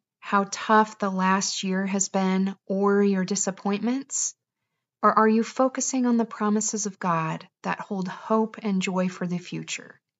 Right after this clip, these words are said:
I'm a glass half empty gal by nature.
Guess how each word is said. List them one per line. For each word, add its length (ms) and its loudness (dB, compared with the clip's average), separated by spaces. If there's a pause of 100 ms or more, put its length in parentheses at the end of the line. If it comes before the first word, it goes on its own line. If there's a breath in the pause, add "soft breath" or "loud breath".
(140)
I'm 220 4
a 80 2
glass 560 2
half 420 -2
empty 380 -2
gal 280 2
by 200 -2
nature. 600 -2